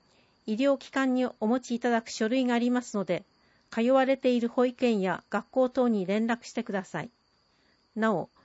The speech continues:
市外の保育園、幼稚園等に通われている方は、子ども福祉課にご連絡ください。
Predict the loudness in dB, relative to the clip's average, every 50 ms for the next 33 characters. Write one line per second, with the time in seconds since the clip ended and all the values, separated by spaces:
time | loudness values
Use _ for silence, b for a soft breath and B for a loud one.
0 | b b b -10 -4 -2 -2 0 0 0 0 -2 -2 0 0 0 0 0 0 0
1 | 0 0 0 -2 0 2 2 2 2 2 0 0 0 0 0 2 2 2 2 0
2 | -2 -2 -2 0 2 2 2 2 0 0 -2 -2 -2 -2 -2 -4 -4 -4 -2 -2
3 | -2 -2 -4 -8 b b b b b b b b -4 -2 0 2 2 2 2 0
4 | -4 -8 -18 -16 -14 -8 -2 0 0 0 0 -2 -4 -4 -2 0 2 2 2 2
5 | 0 -2 -6 -8 -14 -10 -6 -6 -6 -6 -8 -12 -12 -12